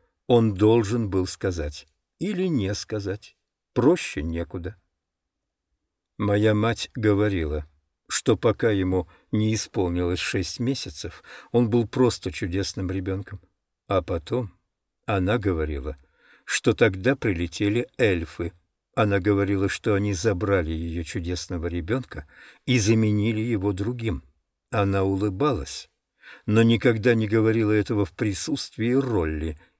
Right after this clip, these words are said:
и её глаза не улыбались, Деннис. Я думаю, у неё не было иного объяснения тому, что он был так безудержен в своей ярости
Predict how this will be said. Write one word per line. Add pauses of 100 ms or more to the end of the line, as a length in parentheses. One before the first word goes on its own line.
и
её
глаза
не
улыбались,
Деннис. (580)
Я
думаю, (360)
у
неё
не
было (100)
иного
объяснения
тому,
что
он
был
так
безудержен
в
своей
ярости